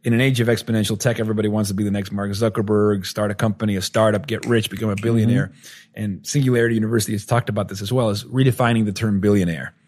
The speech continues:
Speaker 1: And so today, uh, in the age of exponentials, in the age of relearning, what does it mean to be a billionaire? Well, it's not just having a billion dollars. It's positively touching a billion people.
Speaker 2: Mm-hmm.
Speaker 1: Like, that is, like, relearn. Like, let's all
Speaker 2: Yeah.
Speaker 1: become billionaires.
Speaker 2: Yeah.
Speaker 1: Let's all positively touch a billion people.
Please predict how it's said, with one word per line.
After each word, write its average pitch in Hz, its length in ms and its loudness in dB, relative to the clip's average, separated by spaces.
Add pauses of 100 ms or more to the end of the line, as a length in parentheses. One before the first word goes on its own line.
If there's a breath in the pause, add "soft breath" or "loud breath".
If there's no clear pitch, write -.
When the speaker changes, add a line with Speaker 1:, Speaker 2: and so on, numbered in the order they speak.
(400 loud breath)
Speaker 1:
And 104 200 -2
so 104 160 0
today, 120 580 0
uh, 110 40 0
in 110 140 -2
the 107 140 0
age 123 220 0
of 110 80 -2
exponentials, 104 640 0
in 98 80 -2
the 107 120 0
age 120 140 2
of 95 80 -4
relearning, 110 720 2 (240 loud breath)
what 135 180 0
does 127 140 0
it - 20 -2
mean 131 140 2
to 120 40 2
be 117 120 2
a 107 40 2
billionaire? 104 560 0 (140 loud breath)
Well, 113 140 0
it's 101 100 0
not 151 220 2
just 117 120 -6
having 107 240 0
a 98 60 0
billion 98 320 0
dollars. 101 460 0
It's - 100 -10
positively 104 600 -2
touching 101 300 -2
a 92 40 -2
billion 95 320 0
people. 110 320 -2
Speaker 2:
Mm-hmm. 117 420 2
Speaker 1:
Like, 92 340 -6
that 123 340 2
is, 101 280 -2
like, 95 200 -6
relearn. 101 720 2
Like, 87 260 -10
let's 113 220 -2
all 123 100 2
Speaker 2:
Yeah. 113 120 2
Speaker 1:
become 113 180 0
billionaires. 101 540 2
Speaker 2:
Yeah. 110 60 -2
Speaker 1:
Let's 101 100 -4
all 110 100 0
positively 107 460 -2
touch 101 200 -4
a 101 40 -6
billion 101 280 0
people. 95 380 -4